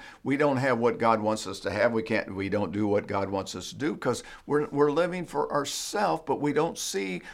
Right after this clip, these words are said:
what God has for us. But here's what he said. He came to himself and he said, "How many of my father's hired servants have it bread enough to spare, and I perish with hunger?" In other words, back in my father's house,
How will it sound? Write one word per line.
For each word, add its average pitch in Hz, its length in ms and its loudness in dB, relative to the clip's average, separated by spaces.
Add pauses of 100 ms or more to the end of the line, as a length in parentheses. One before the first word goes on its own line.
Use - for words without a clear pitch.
what 139 200 0
God 156 260 4
has 156 300 -2
for 147 400 0
us. - 260 -8 (340)
But 131 140 2
here's 165 300 0
what 143 140 0
he 147 120 -2
said. 87 340 -4 (160)
He - 80 -8
came 180 340 0
to 139 140 0
himself 143 560 0
and 117 80 0
he 113 80 2
said, 113 500 0 (580)
"How 185 280 -4
many 147 460 -2
of 113 180 -2
my 113 180 2
father's 127 520 0
hired 123 400 -2
servants 98 540 -4 (160)
have 110 220 2
it - 200 -6 (160)
bread 147 280 2
enough 98 420 -2 (460)
to 104 140 -6
spare, 107 560 -2
and 107 140 -2
I 131 140 2
perish 113 640 0
with 110 260 -2
hunger?" 147 520 2 (520)
In 117 80 2
other 151 180 4
words, 113 280 2 (320)
back 143 260 8
in 156 80 6
my 156 120 8
father's 160 520 4
house, 95 420 -2